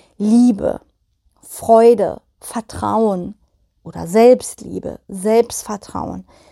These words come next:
Ja, ein Wort, das dich für dieses Jahr begleiten soll, das dich quasi auch immer wieder zurück zu deiner Intention bringt. Das kann dir vor allem auch helfen, quasi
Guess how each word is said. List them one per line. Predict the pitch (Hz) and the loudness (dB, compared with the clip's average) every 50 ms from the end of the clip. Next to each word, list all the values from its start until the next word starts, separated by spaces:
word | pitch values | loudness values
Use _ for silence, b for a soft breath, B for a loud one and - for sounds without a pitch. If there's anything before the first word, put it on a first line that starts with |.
| b b b b | b b b b
Ja, | - 196 202 240 277 - | -8 -6 -4 -2 -2 -2
ein | - 196 202 202 190 175 180 | -2 -2 -2 -2 -2 -4 -2
Wort, | 202 208 240 285 302 - - | 0 2 4 4 2 0 -2
das | - 220 - - | -6 -8 -8 -6
dich | - 220 - - | -10 -10 -8 -6
für | 214 208 | -8 -6
dieses | 196 240 285 285 269 269 262 - | -2 -2 -2 -2 -2 -4 -4 -2
Jahr | 254 226 214 | -2 0 0
begleiten | 208 214 180 202 208 214 220 - 240 | 0 -2 0 0 0 0 0 -2 -4
soll, | 202 202 190 | -4 -4 -4
das | 180 202 196 - | -6 -6 -10 -10
dich | - 220 - _ | -10 -10 -12 _
quasi | - - - 214 220 214 220 - | -6 -2 -2 -2 0 0 0 0
auch | 208 214 | -2 -4
immer | - - 240 233 220 | -4 -2 -2 -2 -2
wieder | 208 240 226 226 220 214 220 - | -2 0 0 0 0 0 -4 -6
zurück | - - 214 214 233 233 - | -10 -6 -2 -2 -4 -4 -6
zu | - | -6
deiner | 214 214 202 202 214 214 - | -2 0 0 0 0 -2 -4
Intention | 220 208 - - 233 226 214 208 190 196 190 190 190 180 175 | -6 -10 -8 -8 -8 -6 -6 -6 -4 -4 -4 -4 -4 -6 -8
bringt. | 175 - - - - - - - - _ - _ - _ _ - _ - - - _ _ _ _ _ b b b b b b b b b b b b b b b b _ _ _ _ _ _ _ _ _ _ _ _ - | -10 -12 -14 -14 -14 -14 -18 -20 -20 _ -20 _ -20 _ _ -20 _ -20 -20 -20 _ _ _ _ _ b b b b b b b b b b b b b b b b _ _ _ _ _ _ _ _ _ _ _ _ -2
Das | 220 233 226 - | -2 -2 -2 -4
kann | - - 247 254 285 285 | -2 0 4 4 6 4
dir | 277 277 262 226 | 4 2 0 -2
vor | - 247 - - | 0 0 0 0
allem | - 202 220 233 247 262 | 0 0 0 0 0 0
auch | 247 - 226 226 226 | 0 0 -2 -2 -2
helfen, | 233 220 220 233 233 - 262 233 | 0 2 2 2 2 0 -6 -6
quasi | - - 196 190 220 220 202 214 214 - | -4 -4 -2 -2 -2 -2 -2 -4 -6 -6